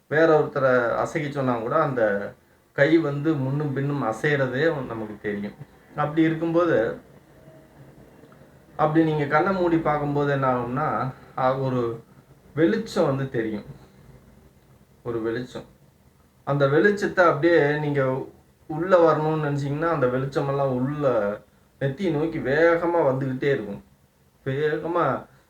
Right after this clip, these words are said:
அஹ், அப்படியே இப்படி வந்துகிட்டே இருக்கும். நம்ம நெத்திக்குள்ள போயிட்டே இருக்கும்.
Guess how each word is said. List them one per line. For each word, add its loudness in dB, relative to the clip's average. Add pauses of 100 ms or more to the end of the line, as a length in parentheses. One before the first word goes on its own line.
(200)
அஹ், -6
அப்படியே 2
இப்படி 0
வந்துகிட்டே 2
இருக்கும். 0
நம்ம -6
நெத்திக்குள்ள -4
போயிட்டே 0
இருக்கும். -4